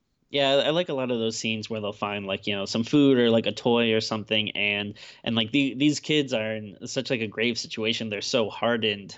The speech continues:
uh, that it almost feels like, you know, you can kinda forget that they're kids at, at some points. But then I, I like those little glimpses of, like,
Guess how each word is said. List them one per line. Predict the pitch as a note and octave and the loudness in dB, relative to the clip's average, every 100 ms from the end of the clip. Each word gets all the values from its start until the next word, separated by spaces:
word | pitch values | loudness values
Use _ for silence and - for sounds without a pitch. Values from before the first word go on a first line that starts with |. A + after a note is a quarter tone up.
| - | -8
uh, | G#2 G2 G2 | -4 -2 -4
that | G#2 - - - - | -4 -6 -10 -20 -10
it | - | -2
almost | C3+ A#2 A2+ | 0 0 -2
feels | A2+ A2+ G#2+ | -2 -2 0
like, | G#2+ G2+ - - _ _ - _ _ | -2 -2 -8 -18 _ _ -20 _ _
you | B2 A2 | -2 -2
know, | |
you | A2 | -2
can | A#2+ | -4
kinda | C#3 A#2+ | -2 -2
forget | A2+ A#2 A#2 A2+ | -2 -2 -2 -2
that | G#2 | -6
they're | G#2+ | -6
kids | - B2+ G#2+ | -4 -4 -2
at, | A2 F#2+ | -4 -4
at | G#2+ G#2+ | -4 -6
some | A2 G#2 | -6 -6
points. | A2 G#2+ | -6 -6
But | - | -6
then | A2 A2 | -2 0
I, | A2 | 0
I | C3 | 2
like | B2+ A#2+ | 2 2
those | A#2 | 0
little | A#2 A2+ | 0 0
glimpses | G#2+ A#2+ G#2 A#2 G#2+ G2+ | 0 -4 0 2 2 2
of, | G2+ | 0
like, | G2+ G2 - | 0 -2 -4